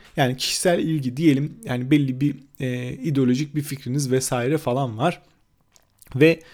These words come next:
e, açtığınız kitabı sırf bunu ispatlamak için okuyorsunuz.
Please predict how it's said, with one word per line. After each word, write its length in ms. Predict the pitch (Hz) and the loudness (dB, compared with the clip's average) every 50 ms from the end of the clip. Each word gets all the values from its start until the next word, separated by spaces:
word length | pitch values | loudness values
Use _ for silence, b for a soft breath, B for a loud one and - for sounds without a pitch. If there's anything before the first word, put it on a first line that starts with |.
| b b b b b b | b b b b b b
e, 300 | 143 139 135 135 139 139 | 0 2 2 2 0 0
açtığınız 480 | - - 185 151 - - 170 147 135 143 | 0 0 -2 0 -2 -2 -2 -2 -2 -4
kitabı 480 | - - - 131 131 175 196 196 - - _ - | -4 -4 -4 0 4 4 4 4 2 -2 _ -8
sırf 300 | - - - 208 - - - - | -4 -2 -2 -2 -2 -6 -6 -4
bunu 140 | - 180 190 | -2 0 0
ispatlamak 580 | 175 156 - - 175 165 - 175 165 165 156 - | 0 0 0 0 0 0 0 0 -2 -2 -2 -2
için 200 | - - 147 - | -4 -8 -6 -4
okuyorsunuz. 720 | - - - - - 117 107 104 - - - - - - | -4 -4 -4 -4 -6 -6 -4 -6 -6 -8 -10 -10 -12 -12